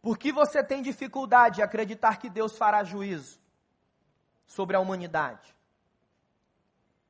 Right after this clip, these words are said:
E ela respondeu: "Porque ele é Deus de amor." E ele disse pra ela: "Então, no Oriente Médio, acreditar num Deus que se fez carne e deu a vida por outros,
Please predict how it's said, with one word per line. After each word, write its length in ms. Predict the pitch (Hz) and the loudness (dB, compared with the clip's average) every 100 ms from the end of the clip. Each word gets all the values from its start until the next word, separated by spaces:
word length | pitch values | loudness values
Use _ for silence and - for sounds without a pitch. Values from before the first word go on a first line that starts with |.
| _ _ _ _ _ _ _ _ _ - | _ _ _ _ _ _ _ _ _ 0
E 100 | 180 | 6
ela 140 | 202 | 8
respondeu: 560 | 196 196 - 196 180 180 | 6 0 -2 -4 -2 -4
"Porque 280 | 175 165 185 | -4 -8 -2
ele 120 | 180 | 0
é 40 | |
Deus 280 | 165 170 156 | 0 -6 -8
de 80 | 175 | -8
amor." 340 | 170 143 117 - _ _ _ _ _ _ _ _ _ _ _ _ _ _ _ _ 175 | -8 -10 -14 -18 _ _ _ _ _ _ _ _ _ _ _ _ _ _ _ _ -6
E 100 | 175 | -4
ele 140 | 175 | -4
disse 260 | 151 175 - | -8 -14 -6
pra 180 | 180 | -2
ela: 140 | 165 156 | 0 -2
"Então, 480 | 190 185 151 131 220 _ _ _ _ _ _ _ _ _ _ _ _ | -6 -6 -6 -6 -14 _ _ _ _ _ _ _ _ _ _ _ _
no 80 | 180 | 2
Oriente 500 | 190 214 214 220 - | 10 10 8 -2 -6
Médio, 440 | 202 214 233 190 208 | 2 6 6 4 2
acreditar 580 | - 214 185 220 214 | 2 -2 2 4 4
num 240 | 220 214 202 | 2 -4 -4
Deus 720 | 185 214 220 165 - - - _ _ _ _ _ _ _ _ _ | 0 2 2 0 -10 -20 -20 _ _ _ _ _ _ _ _ _
que 100 | - | -12
se 160 | 202 226 | -10 -10
fez 460 | - 233 233 - - | -2 0 2 -2 -2
carne 440 | 226 233 220 208 | 4 6 4 0
e 40 | |
deu 200 | 160 226 | 0 6
a 140 | 226 196 | 8 8
vida 460 | 175 - 240 220 | 4 -10 -6 -4
por 320 | 208 226 233 196 | -2 4 4 6
outros, 720 | 220 226 - - - - _ | 4 4 -2 -20 -20 -20 _